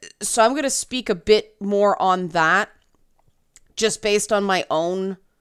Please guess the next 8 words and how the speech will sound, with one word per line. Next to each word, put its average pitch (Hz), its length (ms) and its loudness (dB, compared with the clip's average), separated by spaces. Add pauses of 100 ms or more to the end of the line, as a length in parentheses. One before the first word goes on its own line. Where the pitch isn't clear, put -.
(180)
circumstances. 196 1200 -6 (560)
Um, 180 680 6 (1800)
in 285 300 0
our 254 320 8
incredibly 226 800 0
interconnected 202 1080 -6
world, 165 500 -6 (2000)
w-, 180 180 -6